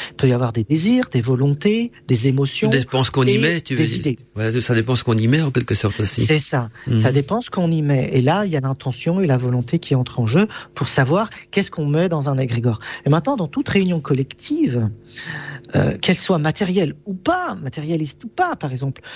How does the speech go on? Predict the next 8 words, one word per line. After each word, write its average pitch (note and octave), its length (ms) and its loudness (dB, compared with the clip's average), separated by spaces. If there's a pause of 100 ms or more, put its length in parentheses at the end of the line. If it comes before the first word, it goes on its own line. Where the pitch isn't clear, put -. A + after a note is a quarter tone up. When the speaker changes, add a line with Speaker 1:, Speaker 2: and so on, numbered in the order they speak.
(140)
Speaker 1:
de, C#3+ 480 -2
une D3 100 0
collectivité C3+ 580 0
de F#3 80 2
sport, B3 680 -2 (280)
une C#3+ 120 0
collectivité... D#3 920 0
Euh, A#2+ 460 0